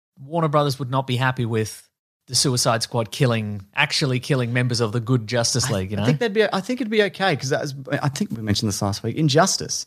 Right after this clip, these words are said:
Speaker 1: Yeah,
Speaker 2: It's a
Speaker 1: that's
Speaker 2: different
Speaker 1: true.
Speaker 2: universe, and you're
Speaker 1: Yeah,
Speaker 2: like,
Speaker 1: but they're all kind of morally in a grey area kind of thing.
Speaker 2: Yeah, okay,
Speaker 1: Yeah.
Speaker 2: fair
Speaker 1: How
Speaker 2: enough.
Speaker 1: about this? Justice League, chuck 'em in the Phantom Zone.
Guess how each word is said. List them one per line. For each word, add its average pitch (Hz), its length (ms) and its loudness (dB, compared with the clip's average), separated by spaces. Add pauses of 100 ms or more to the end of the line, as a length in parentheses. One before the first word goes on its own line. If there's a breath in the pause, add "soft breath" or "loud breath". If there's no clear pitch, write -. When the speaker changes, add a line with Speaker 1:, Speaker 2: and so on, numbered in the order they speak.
Speaker 1:
Yeah, 339 100 -6
Speaker 2:
It's - 0 -
a - 20 -2
Speaker 1:
that's 403 140 0
Speaker 2:
different 185 180 2
Speaker 1:
true. 175 60 -2
Speaker 2:
universe, 175 400 0
and 160 80 -8
you're 165 80 -2
Speaker 1:
Yeah, - 60 4
Speaker 2:
like, 151 60 0
Speaker 1:
but 262 80 -6
they're 277 160 2
all 262 140 0
kind 220 260 0
of 160 80 -4
morally 160 400 2
in 123 80 2
a 117 160 -2 (200)
grey 113 300 4
area 98 280 2
kind 98 220 -2
of 101 80 -6
thing. 101 180 -6
Speaker 2:
Yeah, 123 260 4
okay, 123 140 -4
Speaker 1:
Yeah. 101 80 -2 (120)
Speaker 2:
fair 117 120 -6
Speaker 1:
How 110 60 -8
Speaker 2:
enough. 98 80 -4
Speaker 1:
about 127 120 4
this? 143 220 -2
Justice 131 340 2
League, 123 180 0
chuck 123 220 2
'em 117 60 8
in 107 80 4
the 107 60 -2
Phantom 127 320 2
Zone. 104 280 0